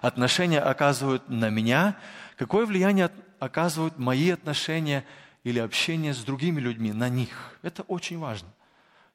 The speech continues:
В контексте семьи, э, муж и жена, взвешивайте свои отношения друг с другом, какое влияние вы оказываете друг на друга. Родители, дети, дети, родители, а, и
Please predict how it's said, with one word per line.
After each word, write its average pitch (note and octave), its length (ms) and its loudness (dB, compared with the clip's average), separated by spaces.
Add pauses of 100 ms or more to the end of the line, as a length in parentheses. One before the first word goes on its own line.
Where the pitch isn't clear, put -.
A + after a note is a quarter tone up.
(100)
В - 20 -20
контексте C#3+ 480 -4
семьи, C#3 640 0 (460)
э, A2+ 240 -2
муж D3+ 500 0
и D3+ 80 -6
жена, C3+ 560 2 (240)
взвешивайте D3 800 -2
свои C3+ 280 0
отношения E3+ 600 0
друг C#3+ 240 -4
с A#2+ 60 -10
другом, F3+ 400 0 (360)
какое A#3 280 0
влияние E3 560 4
вы C3 160 4
оказываете C#3 500 2
друг C3 240 -2
на C#3 100 -2
друга. C3 360 0 (480)
Родители, D3+ 720 0
дети, D#3 480 0
дети, D#3 360 0
родители, D#3 600 0 (400)
а, B2+ 500 2
и D3+ 200 -2